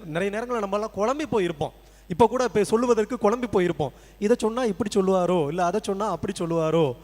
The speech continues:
அப்படின்னு சொல்லி கொஞ்சம் யோசித்து கொண்டிருப்போம் இல்லையா? ஆனா ஒரே ஒரு சிந்தனை, "இணைந்திருங்கள், இணைந்து வாழுங்கள், இணைந்திருங்கள், இணைந்து வாழுங்கள்." ஆனா இணைந்திருப்பது அப்படிங்கிறது ரொம்ப கஷ்டமான ஒரு காரியமாக இருக்கின்றது.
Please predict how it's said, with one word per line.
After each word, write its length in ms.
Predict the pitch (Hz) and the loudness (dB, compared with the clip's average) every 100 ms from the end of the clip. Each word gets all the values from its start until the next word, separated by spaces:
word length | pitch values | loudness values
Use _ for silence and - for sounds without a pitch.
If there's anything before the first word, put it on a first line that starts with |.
| - - | -18 -6
அப்படின்னு 240 | 170 170 202 | -2 0 0
சொல்லி 140 | 190 | 0
கொஞ்சம் 220 | 196 175 | 2 2
யோசித்து 440 | 170 208 - 196 175 | 2 2 0 -6 -4
கொண்டிருப்போம் 360 | 156 147 127 - - - | -4 -6 -12 -16 -20 -10
இல்லையா? 460 | 156 156 160 131 - - - - - - | -4 -2 -2 -4 -10 -20 -20 -20 -20 -2
ஆனா 160 | 190 | 2
ஒரே 220 | 208 247 320 | 6 6 6
ஒரு 180 | 277 | 2
சிந்தனை, 420 | - 214 208 151 165 | 0 -2 -2 -2 0
"இணைந்திருங்கள், 600 | 254 247 220 208 220 254 | 0 2 0 2 2 2
இணைந்து 360 | 185 226 208 | 0 2 4
வாழுங்கள், 600 | 175 180 175 160 147 127 113 139 - - _ _ - - - | 4 4 2 -2 -4 -4 -10 -18 -20 -20 _ _ -20 -20 -10
இணைந்திருங்கள், 680 | 180 233 233 208 196 202 294 - - - | 0 2 2 0 2 2 0 -2 -14 -2
இணைந்து 340 | 233 285 247 | 2 4 4
வாழுங்கள்." 840 | 190 196 196 175 175 175 139 131 - - - | 6 6 4 0 2 2 -2 -6 -14 -6 2
ஆனா 140 | 262 | 4
இணைந்திருப்பது 680 | 254 294 330 302 285 285 262 | 4 2 0 2 4 6 6
அப்படிங்கிறது 340 | 247 254 285 | 4 2 4
ரொம்ப 200 | 254 254 | 4 2
கஷ்டமான 540 | 226 - 254 254 262 | -2 -2 0 0 2
ஒரு 160 | 240 220 | 4 4
காரியமாக 520 | 202 220 233 214 196 | 2 2 2 2 2
இருக்கின்றது. 640 | 190 185 175 170 180 151 | 0 -4 -4 -2 0 -2